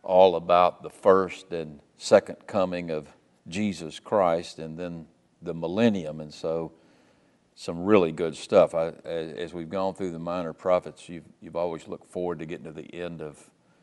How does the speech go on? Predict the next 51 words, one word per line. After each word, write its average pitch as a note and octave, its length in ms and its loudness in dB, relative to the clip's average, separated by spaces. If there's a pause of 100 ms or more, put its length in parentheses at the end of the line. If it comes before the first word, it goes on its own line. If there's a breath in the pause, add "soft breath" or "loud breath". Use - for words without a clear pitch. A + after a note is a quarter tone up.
(200 soft breath)
end F#2 140 -8
of E2+ 120 -8
the D#2 80 -10
books F2 440 -8
because E2 340 -8
that's E2 180 -8
where D#2+ 180 -10
the D2 80 -14
good F2 240 -10
stuff - 380 -6
is. - 440 -14 (220)
But, D#2+ 320 -6 (200)
uh, D#2 320 -4 (240)
as D#2+ 160 -12
we'll E2 180 -8
see G2 220 -10
Sunday, D#2+ 520 -6 (760 soft breath)
uh, D#2+ 260 -4
it's E2 180 -6
all E2 240 2
here E2 160 -8
for D#2 200 -8
a C#2+ 40 -8
purpose. - 720 -6 (200)
Uh, D2 140 -12
the D2+ 100 -10
Bible D#2 440 0
is D2 100 -14
bitter D#2+ 460 -8
and D2 100 -16
it's - 200 -18
sweet. F#2+ 360 -8 (240)
There's D#2 200 -16
some D#2+ 200 -16 (460 loud breath)
parts F2 340 6
that D#2+ 120 -10
are D#2 120 -8
really E2+ 320 -6
sweet, - 720 -6
like D#2 200 -8
the E2 80 -12
end F2+ 180 -6
of E2+ 80 -6
these E2+ 200 -10
chapters, F#2 520 0
and D#2+ 100 -14
there's D#2 160 -14
some D#2 200 -14
parts F2+ 320 0
that D2+ 80 -12
are D#2 140 -12